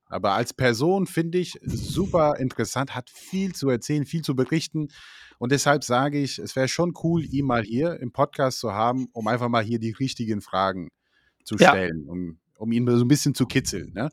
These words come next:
Speaker 2: Ja, ich würd sofort was mit ihm machen, äh,
Speaker 1: Ja.
Speaker 2: weil, äh, ich bin hin und her gerissen, was Florian Homm angeht. Äh, wenn man sich, äh, seine Videos anhört,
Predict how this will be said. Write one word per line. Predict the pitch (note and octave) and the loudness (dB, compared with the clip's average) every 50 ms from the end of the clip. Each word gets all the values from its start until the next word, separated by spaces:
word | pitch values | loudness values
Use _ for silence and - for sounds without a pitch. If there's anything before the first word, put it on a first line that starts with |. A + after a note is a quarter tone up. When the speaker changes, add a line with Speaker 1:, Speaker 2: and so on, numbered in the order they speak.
| - | 6
Speaker 2:
Ja, | C#3+ D3+ | 6 6
ich | C#3 B2+ | 6 4
würd | D#3 E3 - | 2 -2 0
sofort | - G3+ F#3 - G3 F3 - - | 0 0 2 2 2 0 2 0
was | C#3 - - | -6 -6 -6
mit | B2+ A#2 - | -8 -6 -6
ihm | A#2+ A#2 | -2 0
machen, | A#2 A#2+ A#2 D#3 E3+ F3 - | 0 0 2 4 4 4 6
äh, | - C3+ | 8 10
Speaker 1:
Ja. | B2+ C3 B2+ B2+ B2+ A#2+ B2 | 10 12 10 10 8 8 8
Speaker 2:
weil, | C#3 C#3 C#3 C#3 C3+ C3+ C3+ | 8 8 10 8 8 6 4
äh, | C#3 C3+ B2+ A#2+ A#2+ B2 | 4 4 4 4 4 4
ich | - D#3 C3+ - - | 2 0 -2 0 0
bin | E3+ E3 D#3+ D#3+ D3+ D3 D3 - - - - - - - - | 0 2 2 2 2 0 -2 -4 -10 -12 -12 -12 -12 -12 6
hin | - E3+ F#3 | 8 10 10
und | F3+ D#3 - | 10 8 6
her | F3 E3+ | 2 0
gerissen, | D3 C3 B2 A2 B2 - - - - - - | 0 -2 -8 -8 -10 -10 -10 -12 -12 -12 -10
was | - A2+ A2+ - - | -10 -10 -10 -10 -10
Florian | - - B2 A2+ A2 B2+ A#2+ A#2 | -12 -10 -8 -8 -6 -6 -4 -2
Homm | A2+ A#2 A#2 | 0 0 2
angeht. | A#2+ B2 A#2+ C3 D3+ E3 - - - | 2 2 4 6 6 6 6 4 6
Äh, | - B2+ B2+ B2 A#2+ C3+ | 8 10 10 10 10 10
wenn | C3 C3+ | 12 12
man | C#3 C#3 C3 | 12 12 10
sich, | B2+ C#3+ C#3 - - - | 10 8 8 8 6 6
äh, | - B2+ B2 B2 A#2+ B2 B2+ B2 B2 | 6 8 8 8 6 6 6 4 4
seine | A#2 C3+ C#3 C3 B2 A#2+ | 6 8 8 8 8 6
Videos | D3+ D3 E3 E3 D#3+ - | 6 6 8 6 8 8
anhört, | - D#3 E3 D#3+ C#3+ E3 F3 F#3+ G#3 - - - | 8 10 10 10 10 12 12 12 10 8 2 -6